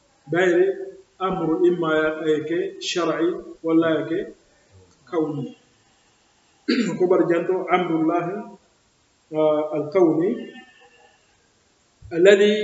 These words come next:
يقضي بفناء كل أهل الخير. مي يالونكو وبي مي سدود لا ولم موكل لو موكل لو كول بي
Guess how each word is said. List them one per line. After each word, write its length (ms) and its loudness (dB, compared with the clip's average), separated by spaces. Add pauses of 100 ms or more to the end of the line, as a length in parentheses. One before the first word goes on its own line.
(720)
يقضي 540 4 (280)
بفناء 800 -4 (100)
كل 160 2 (160)
أهل 200 -4
الخير. 460 -4 (880)
مي 100 -2
يالونكو 760 2 (880)
وبي 680 4 (200)
مي 220 -2
سدود 400 -2
لا 100 0
ولم 460 0 (300)
موكل 420 -6
لو 340 2
موكل 360 -4
لو 200 -6 (100)
كول 260 -2
بي 120 -2